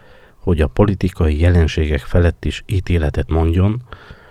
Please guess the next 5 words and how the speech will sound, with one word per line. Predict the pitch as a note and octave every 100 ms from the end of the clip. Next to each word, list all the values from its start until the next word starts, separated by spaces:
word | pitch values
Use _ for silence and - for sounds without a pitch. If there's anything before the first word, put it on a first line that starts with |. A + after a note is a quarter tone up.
| - -
amikor | F#2+ E2 - D#2
a | D2
személyes | - G2 E2 D#2 D2
szabadság, | - F2 D#2+ - - D2+ D2
jogok | E2 F2 F2+